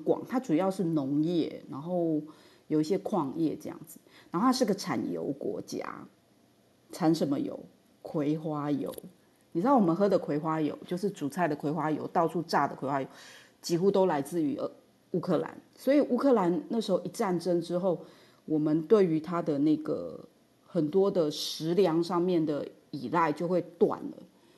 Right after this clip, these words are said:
然后你就烧毁这个全球的供应链，就是这是很严重的事情。所以后来泽伦斯基其实他也非常厉害的运用他们本身这样子的优势，就是这是一个全球供应链啊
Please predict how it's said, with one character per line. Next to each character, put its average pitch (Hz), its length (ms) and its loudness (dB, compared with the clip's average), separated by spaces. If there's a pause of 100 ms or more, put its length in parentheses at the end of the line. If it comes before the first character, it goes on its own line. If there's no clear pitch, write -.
(360)
然 160 100 -12
后 240 300 0
你 160 100 -4
就 226 120 4
烧 208 240 2
毁 196 120 4
这 202 120 0
个 180 100 2
全 165 260 2
球 156 220 -2
的 151 100 0
供 160 240 2
应 151 160 4
链， 151 240 0 (300)
就 180 100 -8
是 160 200 -2 (340)
这 226 80 0
是 196 140 0
很 143 120 0
严 127 140 -4
重 143 220 -2
的 - 40 -8
事 - 160 -12
情。 - 140 -12 (320)
所 320 140 6
以 - 20 8
后 311 140 8
来 190 100 8
泽 180 180 6
伦 185 140 6
斯 190 100 -4
基 196 140 -2
其 - 160 -4
实 170 100 -4
他 185 240 -2
也 151 160 0
非 247 360 4
常 175 240 2
厉 185 120 4
害 190 140 2
的 156 80 2
运 180 200 0
用 165 200 0 (420)
他 226 200 -2
们 190 240 2
本 151 160 -2
身 175 200 2
这 185 120 -2
样 160 160 2
子 156 100 -4
的 143 100 -2
优 151 300 0
势， 160 220 -6
就 165 120 -2
是 160 240 -2 (380)
这 208 100 -6
是 214 120 0
一 190 40 2
个 185 80 4
全 156 200 2
球 156 120 -2
供 151 240 0
应 143 160 2
链 143 280 -2
啊 - 80 -16